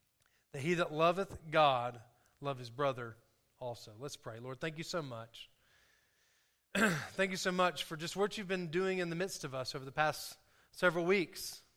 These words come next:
Uh, Lord, as we looked at this section of Scripture in detail, and, and, and first of all, Lord God, that we recognize that you loved us before we loved you.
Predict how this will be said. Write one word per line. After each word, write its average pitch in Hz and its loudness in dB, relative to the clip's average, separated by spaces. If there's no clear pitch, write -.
Uh, 127 -20
Lord, 156 -2
as 147 -6
we 160 0
looked 160 -4
at 143 -8
this 143 -4
section 160 -2
of 147 -6
Scripture 147 -6
in 135 -8
detail, 135 -2
and, 117 -12
and, 127 -20
and 139 -8
first 190 0
of 156 -8
all, 156 4
Lord 160 0
God, 156 8
that 143 -8
we 151 -2
recognize 147 2
that 143 -4
you 175 -2
loved 175 6
us 156 6
before 151 -4
we 143 -2
loved 135 -2
you. 151 -6